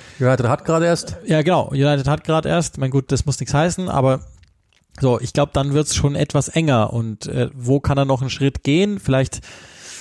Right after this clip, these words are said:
Speaker 2: äh, finanziell, vielleicht Everton oder so, aber das war's ja dann schon. Newcastle oder sowas, aber ansonsten ist er dann ja eigentlich da schon. Das heißt, ich glaub, das ist die Überlegung dahinter, aber, ähm, ja,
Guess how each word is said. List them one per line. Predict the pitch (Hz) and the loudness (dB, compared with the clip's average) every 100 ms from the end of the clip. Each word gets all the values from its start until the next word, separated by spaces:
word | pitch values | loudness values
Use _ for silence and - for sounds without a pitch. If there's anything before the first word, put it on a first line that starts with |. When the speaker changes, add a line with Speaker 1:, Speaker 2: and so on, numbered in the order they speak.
| - _ | -20 _
Speaker 2:
äh, | - - - - - - - 147 156 | -16 -16 -18 -20 -18 -16 -14 -12 -4
finanziell, | - 165 151 - 147 147 | 0 0 0 2 2 2
vielleicht | 143 135 | 2 2
Everton | - 160 170 160 | 2 2 2 0
oder | 151 147 | 0 2
so, | 147 | 2
aber | 143 | 2
das | 135 | 0
war's | 123 135 | 0 0
ja | 151 | 0
dann | 120 107 | -2 -4
schon. | - 104 110 | -6 -6 -4
Newcastle | 135 147 139 139 139 127 | -2 0 0 2 2 2
oder | 123 | 0
sowas, | 117 120 120 | 0 2 0
aber | 110 117 117 | 0 0 0
ansonsten | 120 117 127 - | -2 -2 -2 -2
ist | 135 | 0
er | 127 | 2
dann | 110 104 | 2 0
ja | 104 | -2
eigentlich | - - 113 104 | -4 -2 -2 -2
da | - 107 | -2 -6
schon. | - - - - - - | -6 -12 -14 -20 -20 -16
Das | - | -4
heißt, | 117 117 - | -2 0 0
ich | |
glaub, | 127 117 | -2 0
das | 131 120 | 2 2
ist | 120 | 2
die | 123 | 0
Überlegung | 117 117 127 127 | 2 2 2 2
dahinter, | 113 117 139 143 131 - | 2 2 2 2 2 2
aber, | 120 113 110 - - - - - | 2 4 2 0 -12 -20 -18 -8
ähm, | 131 110 110 98 - _ _ _ _ _ _ _ _ - | -4 -4 -4 -8 -12 _ _ _ _ _ _ _ _ -2
ja, | 127 | 0